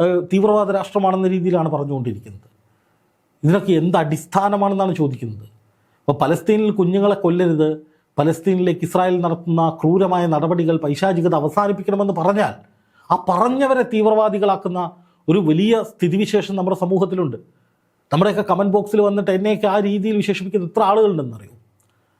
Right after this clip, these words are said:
നമ്മൾ എന്താണ് പറയുന്നത്? മനുഷ്യത്വ പക്ഷത്ത്, മനുഷ്യന്റെ പക്ഷത്ത് നിന്ന് മനുഷ്യത്വത്തെക്കുറിച്ചാണ് സംസാരിക്കുന്നത്.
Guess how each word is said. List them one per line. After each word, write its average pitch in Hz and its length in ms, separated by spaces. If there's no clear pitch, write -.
നമ്മൾ 208 200
എന്താണ് 240 320
പറയുന്നത്? 156 460
മനുഷ്യത്വ 147 840
പക്ഷത്ത്, 180 340
മനുഷ്യന്റെ 185 560
പക്ഷത്ത് 190 360
നിന്ന് 175 140
മനുഷ്യത്വത്തെക്കുറിച്ചാണ് 175 920
സംസാരിക്കുന്നത്. 127 640